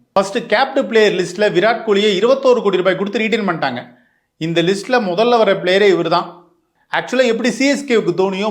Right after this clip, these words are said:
மும்பை இந்தியன்ஸ்க்கு ரோஹித் சர்மாவோ, அதே மாதிரி தான் ஆர் சி பிக்கு விராட் கோலி. இவங்க மூணு பேருமே ஐ பி எல்லுக்கு பிராண்ட். இவங்க மூணு பேருமே தான் இந்த ஐ பி எல்லுக்கே யூ எஸ் பி, யூனிக் செல்லிங் பாயிண்ட். அப்படி பார்க்கும்போது விராட் கோலியை தவிர்த்து ஆர் சி பி யோசிக்கவே முடியாது. போன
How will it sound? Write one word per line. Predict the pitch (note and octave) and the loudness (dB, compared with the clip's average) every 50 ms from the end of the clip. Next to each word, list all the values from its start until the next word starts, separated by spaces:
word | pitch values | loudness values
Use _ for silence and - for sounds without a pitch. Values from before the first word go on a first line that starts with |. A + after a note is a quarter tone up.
| F#3+ | -4
மும்பை | F#3+ G#3 A3 C4+ C4 B3 | -4 -4 -4 -2 -2 -2
இந்தியன்ஸ்க்கு | A3 A3+ A3 G#3+ F#3+ - - - E3 E3 | -2 -2 -4 -4 -6 -6 -4 -2 0 2
ரோஹித் | G#3 A#3+ B3 A#3 - A3 | 2 2 2 0 0 -2
சர்மாவோ, | G3+ F#3 F#3 F#3+ G#3 A3 G#3 F3+ | -2 -2 0 2 2 4 4 4
அதே | F3 G3+ G#3 G3+ | 2 2 0 0
மாதிரி | G3 F#3+ F#3+ G#3 | 0 0 0 0
தான் | G#3 F#3+ D#3 D#3 | 0 2 2 2
ஆர் | - G#3+ G#3 - | 2 0 -2 -4
சி | A3 G3 D#3 | -6 -4 -4
பிக்கு | D3 C3+ B2+ D#3 G3+ A3+ G3+ C#3+ | -6 -6 -4 -4 -4 -4 -4 -2
விராட் | D3 E3 G3 G3+ G3 - - | 0 0 0 0 -2 -2 -4
கோலி. | E3+ C#3+ C3+ C#3 - - - - _ _ - | -2 -2 -2 -4 -8 -14 -20 -20 _ _ -8
இவங்க | G#3 G#3+ F#3+ G3 E3 E3 E3+ | -6 -4 -2 -2 -2 -2 -2
மூணு | A#3 C4 B3 A#3+ G3 | -2 -2 -2 0 0
பேருமே | G#3+ G3+ G3+ A#3 A#3 F#3+ F3+ A3 | 0 0 2 2 0 0 0 0
ஐ | A#3+ G#3 | -2 -2
பி | A#3 A#3 | -2 -2
எல்லுக்கு | A3+ G3+ D#3 D#3 D3+ - | -2 0 -2 -4 -2 -2
பிராண்ட். | E3 D#3 D#3 D3+ - - D#3+ | 0 -2 -2 -2 -6 -6 -4
இவங்க | D#3 E3+ D#3 C#3 D3 | -2 -2 -2 -2 -2
மூணு | F3+ G#3+ A3+ A3 F3+ E3 | -2 -2 -2 -2 -2 -2
பேருமே | F3 E3+ E3 D#3 D#3 D3 C3 D3 | -2 -2 -2 -2 -2 -2 0 0
தான் | F#3 A3+ C4 - - - - _ _ _ D#3 D#3+ | 0 0 0 -4 -8 -16 -20 _ _ _ -6 -2
இந்த | D#3+ D#3 D3+ E3 G#3 | 0 0 2 2 0
ஐ | B3 A3 - | 0 -2 -2
பி | A#3 A3+ | -2 0
எல்லுக்கே | G#3 F3+ - - G#3+ A3 G#3+ - D3+ D3+ | 2 2 2 2 2 0 0 0 -4 -4
யூ | F#3+ G#3+ G3+ F#3 | -2 0 0 0
எஸ் | E3+ - - - | 0 -4 -6 -4
பி, | E3 C#3 - - D#3 | -4 -4 -2 -2 -2
யூனிக் | F3+ G3 G#3+ - - - - | -2 -2 -4 -6 -6 -2 -2
செல்லிங் | F#3 F3 F3+ E3+ E3+ F3 - | 0 0 -2 -4 -6 -8 -6
பாயிண்ட். | D3+ D3+ D3 B2+ - - - _ C#3 | -6 -6 -6 -6 -10 -14 -8 _ -4
அப்படி | C#3 C#3 C#3 - C#3+ | -4 -4 -2 0 0
பார்க்கும்போது | F3 G#3 - B3 A#3+ G#3 F#3+ F3+ F3 F#3+ D#3+ D3+ | 0 0 0 -4 -6 -4 -4 -4 -4 -4 -4 -2
விராட் | E3+ G3+ A#3 - - | 0 0 -2 -2 -4
கோலியை | G#3+ G3+ F#3 E3 - - - - | -4 -2 -2 -2 -2 -4 -4 -2
தவிர்த்து | F#3+ G3+ A3+ A#3 G#3 - C#4 C4 A#3 - - D3 E3 | 0 0 0 -2 -2 -4 -6 -6 -6 -6 -4 -2 0
ஆர் | G3 G3+ G3 | 0 -2 -4
சி | G#3 G3 G#3+ | -2 -2 0
பி | A3 F#3 D#3+ | 0 0 0
யோசிக்கவே | G3 G3+ F3 G3 G#3 A3 G#3+ F#3 D3+ | -2 -2 -4 -4 -4 -2 -2 -2 -4
முடியாது. | D3 D#3+ F3+ F3+ D#3+ C3 B2 - - - - _ _ _ _ _ _ _ _ _ _ _ _ - G3 | -2 0 0 2 0 0 -2 -8 -12 -18 -20 _ _ _ _ _ _ _ _ _ _ _ _ -2 0
போன | A3+ C4 C#4 D4 | 2 4 4 4